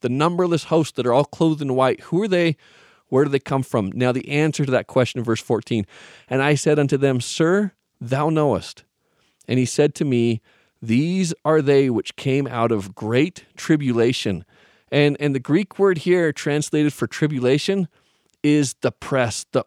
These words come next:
oil press, the, the wine press that, that we see that's associated with the atonement of Jesus Christ. And this is the, the wonderful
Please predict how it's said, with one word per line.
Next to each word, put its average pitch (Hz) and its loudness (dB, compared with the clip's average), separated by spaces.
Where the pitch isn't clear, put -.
oil 127 2
press, 98 -6
the, 113 2
the 117 -8
wine 127 0
press 90 -6
that, 117 0
that 120 -2
we 113 -2
see 117 -2
that's - -4
associated 196 0
with 170 0
the 156 -4
atonement 160 2
of 131 -2
Jesus 139 -4
Christ. 139 0
And 156 0
this 170 2
is 196 0
the, 208 2
the 143 0
wonderful 156 0